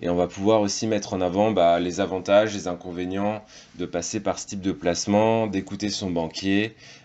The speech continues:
euh, de vous faire votre propre avis, et cetera. Donc on va voir ça tout, on va voir tout ça aujourd'hui. Euh, juste avant ça, donc tu peux me retrouver sur le site qui est juste ici, donc qui s'appelle French Potential, qui est mon site principal.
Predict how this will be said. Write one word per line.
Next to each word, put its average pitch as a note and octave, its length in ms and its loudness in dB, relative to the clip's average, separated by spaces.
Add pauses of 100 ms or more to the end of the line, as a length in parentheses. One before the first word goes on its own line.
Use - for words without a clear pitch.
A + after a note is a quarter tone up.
(100)
euh, E2 360 -2
de E2 160 0
vous G#2 140 -2
faire G#2 200 0
votre F#2 220 0
propre - 340 -4
avis, G2+ 380 0 (1080)
et A#2+ 100 0
cetera. D#2 520 0 (400)
Donc G2 140 -4
on - 20 0
va C3+ 80 8
voir B2+ 160 0
ça C#3+ 200 0 (180)
tout, D3+ 140 -6 (300)
on A#2 60 -6
va A2+ 80 -2
voir A#2 120 -2
tout B2+ 120 -8
ça C3+ 160 -2
aujourd'hui. A#2 840 0
Euh, G2+ 720 0
juste G2 220 -8
avant G#2+ 160 0
ça, A#2 160 0
donc G2+ 160 -2
tu - 100 -10
peux G2+ 140 -2
me G2 80 2
retrouver G2+ 400 0
sur G#2 180 -2
le F#2+ 80 -2
site G2+ 340 -4
qui F2+ 140 -6
est F2 240 2
juste E2+ 320 -8
ici, G#2 380 -2
donc F2+ 160 -2
qui - 80 -4
s'appelle E2 300 -4
French F2+ 280 -6
Potential, A2+ 640 2 (960)
qui G2 80 -2
est F2+ 40 2
mon F2+ 100 0
site F2+ 240 -4
principal. G2+ 760 2